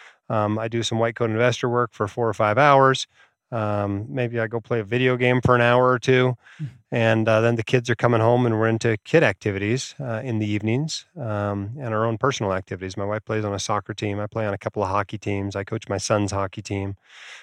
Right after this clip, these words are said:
Speaker 1: Um, my daughter plays basketball. My other daughter's doing gymnastics and soccer, and, and so we're doing their activities, uh, you know, throughout the evening. Um, and then it's bedtime,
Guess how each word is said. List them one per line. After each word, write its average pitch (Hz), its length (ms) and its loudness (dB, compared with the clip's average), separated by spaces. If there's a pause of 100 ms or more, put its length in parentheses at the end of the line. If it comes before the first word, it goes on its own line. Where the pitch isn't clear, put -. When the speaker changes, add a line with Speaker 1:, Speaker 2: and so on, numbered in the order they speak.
(180)
Speaker 1:
Um, 95 540 -4
my 104 140 -8 (100)
daughter 107 340 -2
plays 101 260 -6
basketball. 95 840 -4
My 98 120 -6
other 95 180 -8
daughter's 98 360 -4
doing 98 240 -6
gymnastics 98 640 -6
and 101 100 -12
soccer, 98 540 -4
and, 110 320 -10
and 123 100 -10
so 127 100 -8
we're 107 120 -6
doing 101 180 -4
their 113 160 0
activities, 98 680 -6 (460)
uh, 110 160 -6
you 139 160 -8
know, 95 220 -6
throughout 101 360 -6
the 107 140 -10
evening. 104 440 -6 (560)
Um, 104 400 -2
and 110 100 -4
then 117 80 0
it's 127 120 -4
bedtime, 127 440 -2